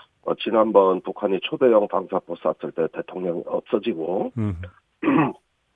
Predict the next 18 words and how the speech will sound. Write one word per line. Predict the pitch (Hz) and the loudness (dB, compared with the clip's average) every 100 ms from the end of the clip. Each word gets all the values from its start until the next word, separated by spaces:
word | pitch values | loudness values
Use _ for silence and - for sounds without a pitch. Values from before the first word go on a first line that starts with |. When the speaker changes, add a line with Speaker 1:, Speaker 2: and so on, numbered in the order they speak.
| - - | -20 -8
Speaker 1:
안보 | - 113 117 120 | -2 2 4 4
상황 | - 139 120 | 4 6 6
점검회의라는 | 101 95 92 92 87 85 82 76 | 6 6 4 2 2 2 2 0
걸 | 76 76 - 98 80 | -2 -4 -2 -4 -2
임의기구를 | 117 117 143 151 143 104 95 82 76 73 - | -4 0 0 0 -4 -2 0 0 -2 -10 -10
또 | 80 73 - | -10 -10 -10
가동시키고 | - 95 87 - - - 73 - - - - - | -6 -4 -6 -10 -16 -14 -14 -14 -20 -20 -18 -2
이랬던 | 123 131 185 | 0 2 0
모습에선 | 160 127 135 113 101 - | 2 2 2 0 0 -2
탈피해서 | - 175 - 123 95 139 131 - _ _ _ _ | -6 -8 -6 -6 0 2 2 0 _ _ _ _
사실 | - 127 151 139 104 | -2 0 2 0 -2
그 | - 98 92 87 82 80 - | 0 0 0 0 -2 -4 -4
초기 | 190 202 196 | -4 -2 0
대응은 | 165 139 127 170 | 2 2 4 2
그대-, | - 107 - - | 2 -2 -4 -4
제대로 | - 110 113 - | -4 -2 -2 -4
됐는데 | 87 80 71 - 95 - | -6 -4 -4 2 4 4
Speaker 2:
네. | 101 98 87 | 2 -4 -4